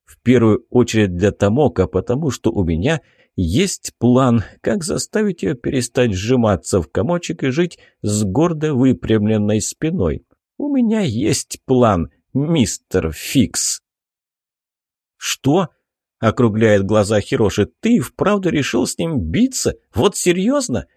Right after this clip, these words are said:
Я забираю свои слова о том, что ты умный, и возвращаю свое мнение о том, что ты глупый, но храбрый, то есть отчаянный парень».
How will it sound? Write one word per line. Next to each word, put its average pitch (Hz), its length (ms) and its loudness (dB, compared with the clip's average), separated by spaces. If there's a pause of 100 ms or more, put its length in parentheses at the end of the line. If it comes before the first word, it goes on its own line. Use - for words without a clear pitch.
(220)
Я 107 220 0
забираю 117 560 2
свои 120 420 0
слова 117 380 0
о 101 60 0
том, 147 260 -2
что - 160 -4
ты 107 140 0 (120)
умный, 151 480 0 (160)
и 131 140 2
возвращаю 139 640 0
свое 214 300 -2
мнение 180 320 -2
о 151 60 -4
том, 185 260 0
что 160 200 -2
ты 170 140 0
глупый, 135 720 2 (280)
но 117 220 0
храбрый, 208 800 2 (240)
то 196 160 2
есть 220 360 -4
отчаянный 220 920 0
парень». 185 500 0